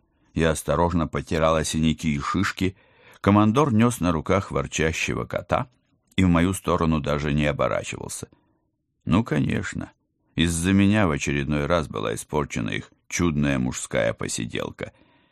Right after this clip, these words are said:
Или как там они называют эти беспросветные пьянки с дешёвым пойлом и дурацкими разговорами о том,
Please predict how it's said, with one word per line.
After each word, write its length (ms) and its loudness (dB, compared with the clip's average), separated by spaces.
Или 200 4
как 260 0
там 160 2
они 160 2
называют 560 0
эти 220 -4
беспросветные 1000 -2
пьянки 600 -2
с 60 -8
дешёвым 600 -4
пойлом 540 0
и 120 0
дурацкими 640 -2
разговорами 640 -2
о 140 -4
том, 280 -2